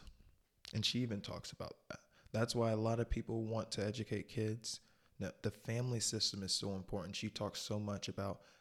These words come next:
how her parents were the foundation, and then her brother went to prison first. Like, and she, they let, she showed,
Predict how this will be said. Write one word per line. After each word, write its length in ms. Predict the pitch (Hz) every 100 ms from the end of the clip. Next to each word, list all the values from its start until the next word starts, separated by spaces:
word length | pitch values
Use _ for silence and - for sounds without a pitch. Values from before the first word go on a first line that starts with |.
| _
how 180 | 104 104
her 160 | 110
parents 720 | 107 - 110 104 101 - - - - _ _ _ _ _
were 160 | - 107
the 100 | 104
foundation, 840 | - 104 104 107 107 101 - 71 98 - -
and 160 | 107
then 200 | 107 101 - - -
her 100 | 117
brother 560 | 104 113 120 113 90 104 104
went 180 | 117 104
to 60 | 107
prison 460 | - 104 - 95 90
first. 300 | 113 101 -
Like, 120 | 107 - - -
and 220 | 110 107 90
she, 300 | - 113 104 - - - - -
they 340 | 113 104 107 107
let, 320 | 110 110 110 - - - - -
she 360 | - - - 117
showed, 560 | 110 - 110 110 104